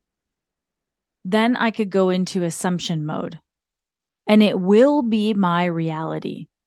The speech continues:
So I can assume, "Oh my gosh, this is gonna be so bad.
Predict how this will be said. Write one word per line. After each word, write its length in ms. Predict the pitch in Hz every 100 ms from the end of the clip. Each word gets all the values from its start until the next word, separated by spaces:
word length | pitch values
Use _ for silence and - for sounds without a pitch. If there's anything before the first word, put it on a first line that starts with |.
| _ _ _ _ _ _ _ _ _ _ _ _ _
So 500 | - - 214 208 190 _ _ _ _ _ _ _ _ _
I 200 | 233 254
can 180 | 277 277
assume, 640 | 240 - 208 180 175 175 -
"Oh 160 | 190
my 140 | 185 180
gosh, 240 | 170 170
this 240 | 185 165
is 320 | 180 175 160 -
gonna 180 | - 185
be 140 | 170 165
so 320 | - 190 190
bad. 460 | 180 170 170 165